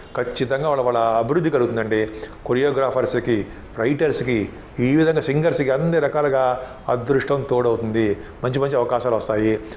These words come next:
స్పోర్ట్స్ రంగంలో ఉన్న వాళ్ళకి అద్భుతంగా రాణించి తీరుతారు. అలాగే స్టాక్ అండ్ షేర్స్‌లో పెట్టుబడి పెట్టే వాళ్ళకి చాలా బాగుంటుంది, అద్భుతంగా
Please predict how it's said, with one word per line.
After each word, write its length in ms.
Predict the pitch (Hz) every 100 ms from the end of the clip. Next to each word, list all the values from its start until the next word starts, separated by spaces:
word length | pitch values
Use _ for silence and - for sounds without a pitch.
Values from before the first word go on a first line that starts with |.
| -
స్పోర్ట్స్ 360 | - 143 175 180
రంగంలో 260 | 156 147
ఉన్న 100 | 131
వాళ్ళకి 380 | 127 123 196 208 - - 123
అద్భుతంగా 440 | 117 139 151 156
రాణించి 300 | 131 139 151
తీరుతారు. 540 | 147 143 143 156 214 - - -
అలాగే 720 | 117 151 185 175 165 147 180 - -
స్టాక్ 340 | - - 156 220
అండ్ 100 | 196
షేర్స్‌లో 260 | 175 160
పెట్టుబడి 280 | 151 143 143
పెట్టే 180 | 139 135
వాళ్ళకి 380 | 135 127 135 175 - - -
చాలా 240 | 107 120 151
బాగుంటుంది, 280 | 143 143 139 139 214 - - - - - - - - - -
అద్భుతంగా 600 | - 135 151 143 160 -